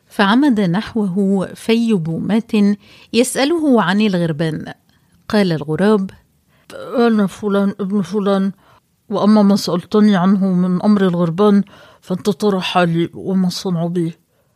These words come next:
Speaker 1: قال ملك البوم:
Speaker 2: "هذا وزير ملك الغربان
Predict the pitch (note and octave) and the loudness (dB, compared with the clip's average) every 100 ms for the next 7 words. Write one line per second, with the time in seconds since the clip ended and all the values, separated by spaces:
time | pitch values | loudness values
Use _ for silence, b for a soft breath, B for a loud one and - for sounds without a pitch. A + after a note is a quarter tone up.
0 | _ _ - F#3+ E3+ D#3+ F3+ G3+ - E3 | _ _ -6 -4 -4 -4 -4 -6 -6 -8
1 | D#3 A3 A#3 A#3+ _ _ _ _ - E4 | -2 -2 -2 -4 _ _ _ _ -4 2
2 | G#4+ G#4+ G4 F4+ E4 D4+ C4+ C#4+ D4+ C#4 | 2 2 2 2 2 0 -2 -2 0 2
3 | A3 G3+ G3+ F3+ E3+ F3+ E3 F3 E3+ D#3+ | 0 0 -2 -4 -6 -6 -6 -6 -6 -6
4 | E3+ D#3 - | -4 -4 -8